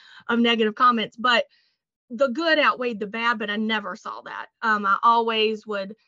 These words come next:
think, "Oh my God, like, maybe I shouldn't have said that." But no, that's how I feel. And looking back on it, I'm glad I didn't back down in a lot of situations,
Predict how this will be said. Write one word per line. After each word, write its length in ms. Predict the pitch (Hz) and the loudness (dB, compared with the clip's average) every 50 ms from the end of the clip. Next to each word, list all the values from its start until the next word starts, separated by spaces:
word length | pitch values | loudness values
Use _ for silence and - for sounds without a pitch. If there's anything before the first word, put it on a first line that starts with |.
| _ _ _ _ - | _ _ _ _ -12
think, 240 | - 220 208 208 - - | -10 -10 -10 -10 -12 -12
"Oh 120 | 226 233 226 | -8 -8 -8
my 160 | 220 214 214 | -8 -8 -10
God, 380 | 220 220 208 214 214 208 208 202 | -10 -8 -8 -6 -6 -4 -6 -6
like, 160 | 202 190 - | -8 -10 -12
maybe 260 | 202 208 202 208 208 | -12 -12 -8 -8 -8
I 60 | 196 208 | -8 -8
shouldn't 240 | - - 208 - - | -12 -14 -16 -16 -16
have 80 | 196 | -16
said 220 | - - 208 208 196 | -12 -10 -10 -8 -6
that." 200 | 214 214 - - | -6 -6 -6 -8
But 100 | - - | -6 -2
no, 200 | 403 453 466 440 226 | 0 0 0 2 0
that's 220 | 247 269 269 - | -2 -2 -2 -2
how 120 | 302 302 | -2 0
I 140 | 302 311 311 | 2 0 0
feel. 420 | - - 254 233 226 226 226 233 233 | -2 -4 -2 -2 0 0 0 0 -2
And 200 | 220 220 220 214 - - _ _ - | 0 -2 -4 -4 -6 -18 _ _ -6
looking 300 | - 277 262 277 254 240 | -6 -6 -4 -4 -4 -2
back 260 | 226 233 226 220 220 | 0 0 0 0 0
on 140 | 220 214 208 | 0 0 0
it, 80 | 202 - | -2 -4
I'm 160 | - 208 214 202 | -4 -4 -4 -4
glad 680 | 214 214 208 214 214 208 208 208 208 202 202 202 208 208 _ _ _ _ _ _ _ _ _ _ _ _ _ - | -6 -2 -2 0 0 0 0 0 0 0 -2 -4 -8 -12 _ _ _ _ _ _ _ _ _ _ _ _ _ -2
I 120 | - 226 208 | -2 0 0
didn't 420 | 190 214 233 226 - 214 208 190 | 2 2 2 2 2 -2 -4 -4
back 200 | 202 202 190 - 196 | -4 -6 -8 -8 -10
down 580 | 190 208 196 202 202 196 202 202 202 196 196 - - | -12 -10 -8 -4 -2 -4 -4 -4 -6 -10 -12 -12 -8
in 140 | 208 208 208 | -6 -6 -6
a 80 | 190 | -2
lot 200 | 196 202 196 190 | 0 0 0 0
of 120 | 202 - - | -2 -8 -10
situations, 1000 | - - 208 202 - 202 190 196 190 208 - - 104 101 98 98 - - _ | -8 -10 -10 -10 -10 -10 -8 -8 -8 -10 -12 -14 -14 -12 -12 -12 -14 -14 _